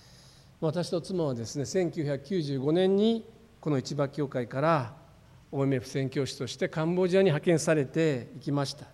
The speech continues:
十一年間カンボジアで宣教師として働く機会が与えられました。その経験を通して私たちが思うことは、宣教というのは出ていくことや、あるいは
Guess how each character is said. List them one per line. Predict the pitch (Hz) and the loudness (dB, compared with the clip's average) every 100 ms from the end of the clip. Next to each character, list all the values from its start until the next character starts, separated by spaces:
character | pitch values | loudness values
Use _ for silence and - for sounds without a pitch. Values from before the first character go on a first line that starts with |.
| - | -4
十 | 156 220 | 0 0
一 | 262 | 0
年 | 294 202 | -2 -2
間 | 139 98 - - - - - | -6 -12 -16 -20 -20 -20 -10
カ | 156 | -4
ン | 131 | -2
ボ | 127 | -2
ジ | 117 127 | -2 -4
ア | 123 | -2
で | 143 175 123 - - - | 0 0 -2 -8 -20 -18
宣 | - 131 117 | -4 -2 -2
教 | 139 | -4
師 | - | -4
と | 123 | -8
し | 110 | -6
て | 170 | -4
働 | 135 131 120 | -4 -4 -6
く | - | -10
機 | - | -8
会 | 117 107 | -6 -2
が | 156 156 110 - | 0 0 -2 -8
与 | 127 139 143 | -8 -2 0
え | |
ら | 160 | 2
れ | 160 | 2
ま | 160 | 0
し | 151 | -4
た。 | - - - - - - - - - - - - - - - 151 | -12 -20 -20 -20 -20 -20 -20 -20 -20 -20 -20 -20 -20 -20 -10 2
そ | 196 | 6
の | 196 202 | 6 4
経 | 220 220 | 4 4
験 | 233 | 6
を | 214 | 4
通 | 269 220 | 6 4
し | - | 4
て | 185 180 135 | 2 2 2
私 | 131 165 - | 0 -4 -2
た | 147 | -4
ち | 135 | 0
が | 127 151 127 127 | 4 4 4 2
思 | 147 151 | 4 4
う | |
こ | 139 | 2
と | 120 113 | -4 -2
は、 | 156 131 - - - - - | 0 -2 -6 -20 -20 -20 -14
宣 | - - 247 262 | -6 0 2 0
教 | 262 277 277 | 0 0 0
と | 208 | 0
い | 151 | -2
う | |
の | 131 131 | -2 -2
は | 165 135 113 - - - - | -2 -4 -8 -18 -20 -16 0
出 | 156 247 | 2 4
て | 233 202 | 4 2
い | |
く | - | 0
こ | - 156 | -6 -4
と | 160 | 2
や、 | 165 170 127 - - - - - | 2 2 0 -8 -20 -20 -20 -2
あ | 226 | 4
る | |
い | 320 | 6
は | 196 131 | 6 4